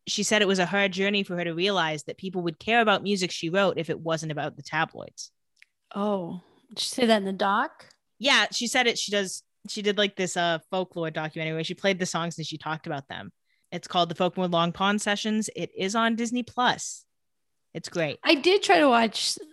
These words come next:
Speaker 2: her doc. I didn't, I quit very early on.
Speaker 1: Yeah.
Speaker 2: Um,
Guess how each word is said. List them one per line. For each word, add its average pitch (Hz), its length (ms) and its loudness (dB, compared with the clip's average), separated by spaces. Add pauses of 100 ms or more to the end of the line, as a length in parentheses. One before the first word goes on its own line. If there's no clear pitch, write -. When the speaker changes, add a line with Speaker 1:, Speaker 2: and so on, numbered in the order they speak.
(160)
Speaker 2:
her 202 220 2
doc. - 440 0
I 220 140 6
didn't, 208 440 4 (680)
I 220 160 6
quit 196 320 -2
very 196 240 -2
early 190 280 0
on. 196 180 -2
Speaker 1:
Yeah. 185 160 2 (220)
Speaker 2:
Um, 202 500 -2